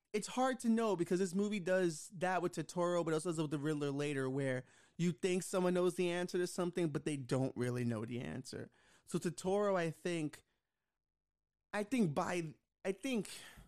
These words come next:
when he was killing her or trying to kill her, I thought he knew already. If, 'cause that, that kind of thing, even though he just heard this news, it's kinda weird to reference it when you're about to kill this little girl,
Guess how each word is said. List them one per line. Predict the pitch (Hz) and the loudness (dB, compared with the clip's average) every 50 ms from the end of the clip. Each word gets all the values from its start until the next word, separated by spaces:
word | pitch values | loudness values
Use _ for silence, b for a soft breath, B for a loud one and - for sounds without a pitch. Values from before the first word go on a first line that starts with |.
| _ _ _ _ _ _ _ _ _ _ _ - | _ _ _ _ _ _ _ _ _ _ _ 2
when | 196 185 | 4 6
he | 185 226 233 | 6 6 6
was | 220 - | 4 2
killing | - - - 262 269 285 285 269 277 | 0 -2 0 0 2 2 2 2 2
her | 269 285 285 285 277 277 - _ _ _ _ _ | 2 2 0 0 -2 -4 -8 _ _ _ _ _
or | 208 208 196 | 0 0 2
trying | 170 - 208 202 208 208 | 2 0 0 0 0 0
to | 185 | -2
kill | - - 160 143 139 | -2 -2 -2 -2 -2
her, | 135 135 123 123 127 143 - _ _ _ _ _ _ _ _ _ _ - | -4 -4 -6 -6 -8 -10 -14 _ _ _ _ _ _ _ _ _ _ -4
I | 196 196 196 190 | -2 0 0 -2
thought | - - - 208 196 190 190 | -2 0 0 2 2 2 0
he | 156 - 170 156 | 0 0 0 0
knew | 147 139 131 123 113 - - - - - _ _ _ _ _ _ _ | 2 2 0 0 -2 -4 -8 -12 -18 -20 _ _ _ _ _ _ _
already. | 151 143 139 135 135 127 117 107 - | -2 -2 0 0 0 -2 -2 -2 0
If, | - 170 170 180 - | 0 0 0 0 -2
'cause | - 202 170 | -4 -2 0
that, | 160 226 240 240 - - _ - 175 - | 0 0 -2 -2 -4 -8 _ -20 -10 -4
that | 196 202 214 214 - | -4 -4 -4 -4 -4
kind | 240 240 226 | -2 -2 -2
of | 208 190 - | -2 -4 -2
thing, | - 180 175 170 170 160 143 - _ _ _ _ _ _ _ _ _ _ _ _ | -2 0 0 2 0 0 -2 -6 _ _ _ _ _ _ _ _ _ _ _ _
even | 220 247 254 254 233 | -2 0 0 2 2
though | 220 | 2
he | 208 202 208 | 2 0 0
just | 156 147 170 175 - | 0 0 0 -2 -2
heard | - - 156 160 160 156 | -2 -2 -2 -2 0 -2
this | 165 170 - - | -2 -2 -2 -2
news, | 175 170 170 170 | 0 2 2 2
it's | 170 160 | 0 -4
kinda | - - 190 185 175 151 | -4 -4 -4 -2 -2 -2
weird | 139 151 160 156 | 0 -2 -2 -2
to | - 135 | -4 -6
reference | 117 123 127 127 - - 143 139 - - | -4 -4 -4 -4 -4 -6 -6 -6 -6 -6
it | 151 147 147 - - _ _ _ _ _ _ _ _ _ | -4 -4 -4 -4 -8 _ _ _ _ _ _ _ _ _
when | - 143 139 139 | -2 0 2 2
you're | 143 143 139 135 | 2 2 2 0
about | 135 127 123 131 127 123 127 131 - - | -2 -2 -2 -2 -2 -2 -2 -2 -4 -8
to | - 131 | -10 -12
kill | 117 - 135 131 135 | -8 -6 -4 -4 -4
this | 131 143 147 139 - - | -4 -6 -8 -10 -10 -8
little | 165 151 151 151 | -6 -6 -6 -6
girl, | 151 165 170 170 175 175 175 | -6 -6 -6 -6 -6 -8 -10